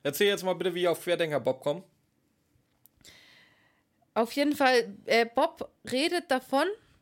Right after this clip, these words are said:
Speaker 2: dass, ähm, dass es durchaus sein kann, dass es diese Schlafkrankheit existiert, von der aber noch niemand weiß bis jetzt,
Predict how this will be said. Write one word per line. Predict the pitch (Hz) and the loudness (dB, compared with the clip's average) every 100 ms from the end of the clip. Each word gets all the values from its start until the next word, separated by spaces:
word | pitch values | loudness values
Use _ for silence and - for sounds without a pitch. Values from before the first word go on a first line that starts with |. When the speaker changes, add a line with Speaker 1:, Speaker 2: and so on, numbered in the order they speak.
| _ _ _ _ _ _ - | _ _ _ _ _ _ 0
Speaker 2:
dass, | 233 226 - - - - | 0 2 -2 -4 -6 -8
ähm, | 185 208 196 180 - | -4 -4 -4 -8 -14
dass | - 220 | -10 -8
es | 220 220 | -6 -4
durchaus | 240 233 208 202 | -4 -2 -4 -2
sein | 220 220 | 0 -2
kann, | 262 294 | -2 -2
dass | 285 262 | -2 -2
es | 226 | -4
diese | 233 226 | -6 -4
Schlafkrankheit | 220 214 208 - 214 214 202 | -2 0 0 -2 -6 -4 -4
existiert, | - - 185 - 233 302 403 - - - - - | -4 -2 -2 -4 0 0 0 -6 -20 -20 -20 -2
von | 233 | 0
der | 220 233 | 2 2
aber | 214 202 | 2 0
noch | 196 | -4
niemand | 214 240 302 302 294 | 0 2 2 0 2
weiß | 294 302 | 0 0
bis | - - - | -6 -6 0
jetzt, | 330 - - | -2 -2 -12